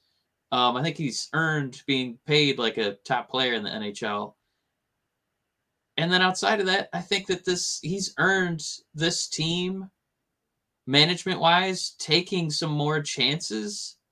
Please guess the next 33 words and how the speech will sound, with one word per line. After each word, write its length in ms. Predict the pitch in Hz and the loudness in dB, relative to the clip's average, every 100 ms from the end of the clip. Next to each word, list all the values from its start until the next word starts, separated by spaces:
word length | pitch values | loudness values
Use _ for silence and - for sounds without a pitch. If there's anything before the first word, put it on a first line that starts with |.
| _ | _
to 100 | 160 | -8
try 220 | - 165 | 0 2
and 100 | 160 | 2
make 220 | 139 147 147 | 2 0 0
them 160 | 135 | -6
competitive. 680 | 120 123 127 120 101 98 98 - _ - | -4 -6 -4 -4 -4 -8 -10 -18 _ -6
And, 200 | 123 - | -6 -4
and 140 | 120 | -2
I, 200 | 127 127 - - | -2 -2 -6 -6
and 140 | 135 | -2
I 80 | 147 | 0
don't 260 | 151 156 | 2 0
think 200 | 156 156 | 0 -2
that 100 | 147 143 | -2 -2
that 180 | 139 | 0
means 320 | 135 139 131 - | 0 -2 -2 -2
signing, 520 | 131 127 127 123 117 _ _ _ _ _ - | 0 0 0 -4 -10 _ _ _ _ _ -4
you 100 | 147 | 0
know, 140 | 123 | 2
a 60 | 123 | 0
twenty-eight-year-old, 1000 | - 151 143 139 135 127 123 117 113 - _ | 2 2 6 6 4 2 2 2 0 -4 _
you 120 | 123 | -4
know, 160 | 113 107 - 143 139 135 131 | -2 -4 -2 0 4 4 4
second, 520 | - 135 123 135 113 | 0 -2 0 -2 -2
third 280 | - 135 127 | -2 -2 2
line, 440 | 123 120 120 113 | 2 4 2 -2
mostly 380 | 117 131 127 131 | 0 0 0 -2
defensive 520 | 117 113 123 - 113 | -2 -4 -4 -4 -8
center, 460 | - 107 101 95 95 _ _ _ _ _ - | -6 -4 -4 -10 -14 _ _ _ _ _ -2
or 200 | 131 131 | 4 4
a, 340 | 120 117 113 - | 6 4 2 0
you 100 | 123 | 0
know 260 | 113 104 | 0 -4